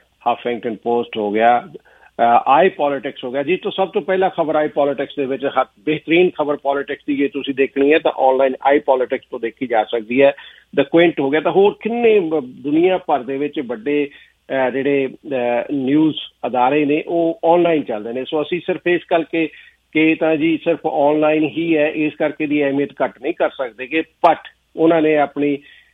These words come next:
ਅਹ, ਇੱਕ, ਅਹ, ਖਬਰ ਦੇ ਵਿੱਚ ਇਹ ਲਿਖਿਆ ਕਿ ਬੀਤੇ ਸਮਿਆਂ ਦੇ ਵਿੱਚ ਦੋ, ਅਹ, ਜਿਹੜੀਆਂ ਗੱਲਾਂ ਨੇ ਉਹ ਕੰਟਰੋਵਰਸ਼ੀਅਲ ਉਹਨਾਂ ਦੇ ਵਿੱਚ ਨਵਦੀਪ ਬੈਂਸ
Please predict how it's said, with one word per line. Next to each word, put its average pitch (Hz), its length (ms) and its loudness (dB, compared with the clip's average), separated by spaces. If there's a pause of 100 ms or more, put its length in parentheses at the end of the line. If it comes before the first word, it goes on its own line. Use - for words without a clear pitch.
(120)
ਅਹ, 123 380 0
ਇੱਕ, 143 260 -10
ਅਹ, 127 1080 -6 (120)
ਖਬਰ 156 180 4
ਦੇ 147 120 0
ਵਿੱਚ 143 180 0
ਇਹ 139 100 -2
ਲਿਖਿਆ 135 320 -2
ਕਿ 139 180 -4
ਬੀਤੇ 139 380 -4
ਸਮਿਆਂ 135 300 -2
ਦੇ 135 100 -2
ਵਿੱਚ 127 240 -6
ਦੋ, 147 440 2
ਅਹ, - 460 -8
ਜਿਹੜੀਆਂ 131 300 -4
ਗੱਲਾਂ 120 320 -2
ਨੇ 131 200 -4
ਉਹ 139 120 -6
ਕੰਟਰੋਵਰਸ਼ੀਅਲ 123 720 -4
ਉਹਨਾਂ 123 240 -2
ਦੇ 123 80 -2
ਵਿੱਚ 117 280 -8 (100)
ਨਵਦੀਪ 123 340 -6
ਬੈਂਸ 120 180 2